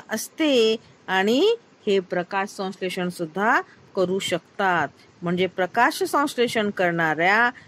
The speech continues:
पेशी भित्तिका असणाऱ्यांचा जो सजीवांचा जो गट आहे त्याला आपण काय म्हणतो, वनस्पती. आणि सृष्टी क्रमांक पाच,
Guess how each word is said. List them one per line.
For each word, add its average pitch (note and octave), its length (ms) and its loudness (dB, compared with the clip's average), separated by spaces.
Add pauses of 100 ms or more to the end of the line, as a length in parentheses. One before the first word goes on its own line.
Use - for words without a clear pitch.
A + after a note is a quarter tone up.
(140)
पेशी G3 360 2
भित्तिका D#4 680 0
असणाऱ्यांचा F#3 960 0
जो D4+ 260 0
सजीवांचा G#3 680 -2
जो F3+ 200 -4 (140)
गट B3+ 260 0
आहे G3 440 2 (380)
त्याला G#3 180 0
आपण G3 260 -4
काय G#3 180 0
म्हणतो, A3 460 -2 (400)
वनस्पती. F#3 880 -4 (340)
आणि F3+ 200 -2 (180)
सृष्टी G#3+ 380 -8
क्रमांक G3+ 540 -6
पाच, G3+ 640 2